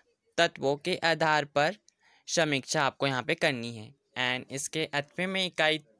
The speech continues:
क्वेश्चन नंबर थ्री अगर हम देखें, so क्वेश्चन नंबर थ्री इकाई तीन से आया हुआ है, "सूर्य के प्रकाश में अंतर्निहित रंगों और वर्ण क्रम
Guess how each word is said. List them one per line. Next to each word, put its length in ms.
क्वेश्चन 640
नंबर 220
थ्री 400
अगर 200
हम 160
देखें, 300
so 140
क्वेश्चन 340
नंबर 180
थ्री 180
इकाई 240
तीन 220
से 120
आया 200
हुआ 200
है, 200
"सूर्य 380
के 160
प्रकाश 680
में 320
अंतर्निहित 800
रंगों 440
और 160
वर्ण 420
क्रम 400